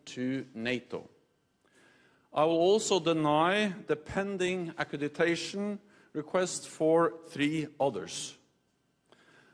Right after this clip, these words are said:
And the North Atlantic Council has reduced the maximum size of the Russian mission to nato by ten people, in line with my decision.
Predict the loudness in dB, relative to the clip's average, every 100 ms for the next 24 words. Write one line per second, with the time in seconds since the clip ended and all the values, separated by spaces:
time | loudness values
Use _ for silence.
0 | _ -4 2 2 4 2 2 0 2 2
1 | 0 -2 0 2 0 2 2 2 -2 -14
2 | 0 2 2 -2 -2 0 0 0 -2 -2
3 | 2 0 0 -4 -2 -2 -4 -2 0 0
4 | -2 -4 -2 2 2 0 -4 0 0 -2
5 | -4 -4 -4 -2 0 0 0 0 -2 -12
6 | -20 -20 -20 -4 2 2 2 -8 -2 0
7 | 0 -4 -2 -2 0 2 2 2 -6 -18
8 | -20 -4 0 2 4 4 0 -2 -4 -4
9 | -2 0 -2 -6 -8 -4 -4 -6 -10